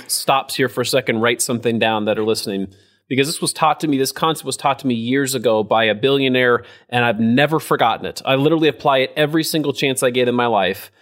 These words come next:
Uh, and some people are gonna hear this, Dustin, and they're gonna think, "Oh, that's an elitist thing to say." It is not at all. This can be applied regardless of income level, but I want you to hear it for what it's, what it's saying, what it really is.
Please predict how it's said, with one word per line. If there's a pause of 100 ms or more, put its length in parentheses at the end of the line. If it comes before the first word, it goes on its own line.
(260)
Uh,
and
some
people
are
gonna
hear
this,
Dustin,
and
they're
gonna
think,
"Oh,
that's
an
elitist
thing
to
say."
It
is
not
at
all. (220)
This
can
be
applied
regardless
of
income
level,
but
I
want
you
to
hear
it
for
what
it's, (240)
what
it's
saying,
what
it
really
is.